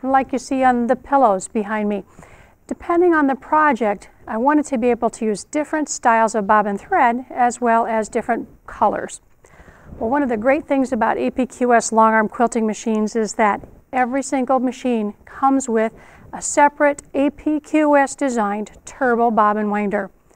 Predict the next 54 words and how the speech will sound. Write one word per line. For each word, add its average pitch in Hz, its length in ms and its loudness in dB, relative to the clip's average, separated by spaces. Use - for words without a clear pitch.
So - 200 -4
I 285 200 0
don't 294 160 0
have 262 260 0
to 254 100 -2
push - 380 -4
my 262 160 4
machine 254 420 0
or 208 220 -2
run 277 320 4
and 220 300 -6
quilt 370 440 2
with 226 240 0
it 233 180 -2
to 220 100 -8
be 240 100 0
able 247 160 0
to 254 160 -6
wind 220 320 -4
bobbins. 233 460 0
I 220 80 -10
can 226 160 -2
get 214 160 0
every 311 340 0
bobbin 254 380 0
ready 240 300 0
to 277 120 -4
go 226 220 2
before 220 400 -2
I'm 208 120 -2
ready 226 200 0
to 247 140 -4
even 226 200 -2
start 226 300 -2
my 220 100 -2
quilting, 226 580 -2
so - 200 -6
I 285 140 -4
don't 285 140 0
have 262 120 0
to 247 100 -6
stop 240 360 0
quilting 247 420 -2
as 214 180 -2
I'm 214 140 0
working, 226 600 2
just - 260 -6
waiting 233 300 2
for 226 160 -2
a 202 40 0
bobbin 214 360 2
to 220 80 -8
get 214 200 -4
filled. - 380 -6